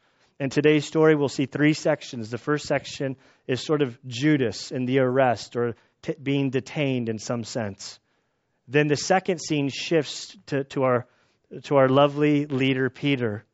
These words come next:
And Jesus speaks to Peter and addresses Peter. And then the last scene, Jesus then turns to the crowd and he addresses the crowd. And so we begin with while he was still speaking here in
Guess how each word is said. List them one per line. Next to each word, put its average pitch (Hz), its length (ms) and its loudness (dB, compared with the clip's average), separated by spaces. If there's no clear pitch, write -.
And 131 100 0
Jesus 156 440 0
speaks - 540 -2
to 147 100 -6
Peter 143 340 0
and 131 80 -2
addresses 131 520 0
Peter. 127 540 -2
And 135 120 2
then 147 120 -2
the 143 120 4
last 156 440 2
scene, 135 320 -4
Jesus 143 440 -2
then 135 220 0
turns 147 420 -4
to 139 100 -12
the 127 100 -8
crowd 131 420 -2
and 117 100 -8
he 123 120 -6
addresses 120 540 -8
the 117 100 -8
crowd. 113 440 -10
And 117 100 -6
so 143 140 -2
we 143 100 2
begin 147 400 2
with 139 260 0
while 135 220 2
he 147 140 -2
was 147 160 0
still 143 240 -2
speaking 127 540 -6
here 104 400 -10
in 110 260 -12